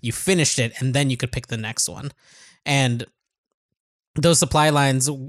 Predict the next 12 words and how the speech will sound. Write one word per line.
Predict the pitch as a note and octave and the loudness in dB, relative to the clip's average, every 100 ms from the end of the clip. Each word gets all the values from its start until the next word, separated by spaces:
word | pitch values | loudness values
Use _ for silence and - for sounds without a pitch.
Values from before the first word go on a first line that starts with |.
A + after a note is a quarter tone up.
| - | -6
are, | D3+ C#3+ C#3 | 2 2 2
were | C#3 C#3+ | 2 2
usually | C#3 C3 C3 | 2 2 0
themed | - E3 C3+ G#2 F#2+ - _ | -2 -2 -2 -4 -10 -20 _
very | C#3+ B2+ | 0 2
strongly, | - - B2 A2 G2 - - | 2 0 -2 -4 -10 -16 -8
right? | C3 A#2+ A2+ - - | -4 -4 -6 -20 -18
So | - D3+ | -2 0
it's | |
like | C3+ B2 | 0 0
there | C#3+ | -2
was, | B2+ | -2